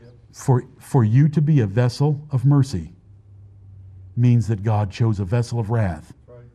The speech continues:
Speaker 1: in someone else, because he had to have both. Grace is defined.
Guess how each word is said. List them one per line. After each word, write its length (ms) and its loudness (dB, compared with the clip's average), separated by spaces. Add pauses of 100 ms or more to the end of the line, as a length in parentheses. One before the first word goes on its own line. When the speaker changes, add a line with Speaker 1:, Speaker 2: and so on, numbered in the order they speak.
Speaker 1:
in 160 -2
someone 340 -2
else, 380 -6 (560)
because 320 0
he 80 -2
had 220 -2
to 100 -2
have 460 -4 (420)
both. 400 -4 (4000)
Grace 340 4
is 160 -2
defined. 640 -2